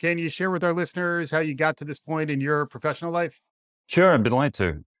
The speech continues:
Speaker 2: Like many folks in education, I think where I am right now is a result of multiple strands in my past. As you can tell from my accent, or maybe you can't, I'm originally from Scotland, and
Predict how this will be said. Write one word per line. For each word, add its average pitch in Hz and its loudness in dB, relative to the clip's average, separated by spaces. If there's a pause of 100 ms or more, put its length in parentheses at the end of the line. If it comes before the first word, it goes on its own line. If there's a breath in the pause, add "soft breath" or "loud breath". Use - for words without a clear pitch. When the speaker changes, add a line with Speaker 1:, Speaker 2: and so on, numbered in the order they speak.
(280)
Speaker 2:
Like 95 0
many 110 2
folks 98 0
in 98 -2
education, 95 -2
I 82 -6
think 98 -6
where 95 0
I 90 2
am 90 0
right 85 2
now 92 0 (440)
is 87 -8
a 92 -2
result 95 2
of 87 0
multiple 90 -2
strands 95 -2
in 90 -4
my 85 0
past. 104 -4 (220)
As 95 0
you 127 2
can 107 2
tell 127 4
from 117 -2
my 110 2
accent, 123 -2
or 82 -2
maybe 87 2
you 82 0
can't, 92 -2 (520)
I'm 92 0
originally 95 0
from 92 -6
Scotland, 120 0 (280)
and 90 -2